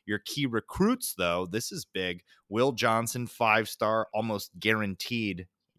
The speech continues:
effective player at the Big Ten level. Keon Sabb and Zeke Berry. How do you feel about this secondary room, uh, even though you're losing quite a few guys?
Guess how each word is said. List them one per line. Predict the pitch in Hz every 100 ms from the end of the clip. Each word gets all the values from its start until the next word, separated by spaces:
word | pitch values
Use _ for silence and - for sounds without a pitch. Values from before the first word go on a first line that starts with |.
| _ 98
effective | - 107 98 - 90 -
player | 107 101
at | 90 -
the |
Big | 85 85
Ten | 98 87
level. | 92 90 90 -
Keon | - 123 117 113
Sabb | - 107 104 101 - - _
and | 92 85
Zeke | 98 90 -
Berry. | 85 73 71 _ _ _ _ _ _ _
How | - 123
do | 127
you |
feel | 113 123
about | 104 101
this | 90 85
secondary | - 123 - 95 85 82 80
room, | 76 80 80 78 76 -
uh, | 85 80 - _
even | 117 110 101
though | 101
you're | 92
losing | 90 98 87 85
quite | 80 98 82
a |
few | - 82
guys? | 78 73 67